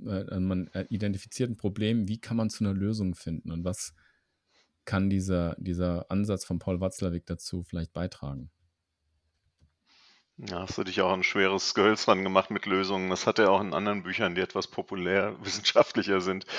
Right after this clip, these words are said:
Speaker 1: <laughs>
Speaker 2: Ich glaube auch eine Anleitung zum Unglücklichsein.
Speaker 1: Ja.
Speaker 2: Ähm, gibt noch eins über Hekates Lösungen. Ähm, das ist aber, glaub ich, ein, ein anderes. Egal. Ähm, was ist der Gedanke, äh, hinter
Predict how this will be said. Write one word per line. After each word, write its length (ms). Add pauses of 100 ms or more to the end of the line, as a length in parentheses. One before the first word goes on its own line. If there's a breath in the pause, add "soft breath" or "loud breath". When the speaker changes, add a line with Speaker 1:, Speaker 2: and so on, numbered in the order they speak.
(120)
Speaker 1:
<laughs> 240
Speaker 2:
Ich 100
glaube 180
auch 40
eine 120
Anleitung 400
zum 160
Unglücklichsein. 840 (200)
Speaker 1:
Ja. 180
Speaker 2:
Ähm, 500
gibt 160
noch 140
eins 180
über 400 (120)
Hekates 640
Lösungen. 1000
Ähm, 680 (280)
das 120
ist 100
aber, 140
glaub 160
ich, 160
ein, 60
ein 320
anderes. 360 (220 loud breath)
Egal. 320 (520 loud breath)
Ähm, 260 (120)
was 180
ist 140
der 100
Gedanke, 680
äh, 180
hinter 720